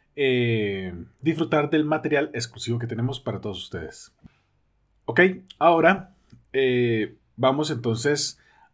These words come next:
a verificar que aquí tenemos, eh, los Hop Cube. Este es el,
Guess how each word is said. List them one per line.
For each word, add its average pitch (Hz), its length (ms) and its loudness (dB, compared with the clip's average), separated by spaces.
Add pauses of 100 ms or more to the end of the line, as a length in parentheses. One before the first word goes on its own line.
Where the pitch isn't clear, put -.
a 123 180 2
verificar 131 460 0
que - 80 -6
aquí 123 140 -8
tenemos, 127 640 0
eh, 113 320 0
los 104 220 -6
Hop 120 120 -10
Cube. 196 320 2
Este 120 140 -4
es 127 140 -2
el, 131 500 0